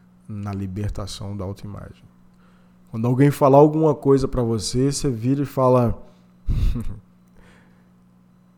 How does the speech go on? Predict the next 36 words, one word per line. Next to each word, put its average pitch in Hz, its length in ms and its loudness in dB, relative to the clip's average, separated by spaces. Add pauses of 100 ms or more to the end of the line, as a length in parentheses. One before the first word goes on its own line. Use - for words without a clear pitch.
"Se - 160 -14
você - 260 -6
soubesse 90 440 0
as 90 120 -4
coisas 90 480 -4
que - 140 -12
eu 107 60 -6
sei 80 480 -4 (340)
ao 82 180 -4
meu 80 280 4
respeito, 87 920 -2
ah, 90 440 -10 (1300)
você - 200 -16
cairia 92 360 -10
de - 100 -16
costa. - 420 -16 (120)
Eu 87 120 -12
sou - 180 -14
muito 92 260 -6
pior 85 240 0
do 78 100 -8
que - 100 -12
você 78 240 -10
imagina." 78 500 -12 (1040)
É 107 60 -8
uma 107 80 -2
libertação, 131 680 -2
cara. - 300 -12 (320)
"Raul, 135 320 4
isso 123 200 2
é - 20 4
pejorativo?" 113 1000 8
Não, 165 140 0
não, 185 140 0
não, 196 240 -4
não. 185 220 -8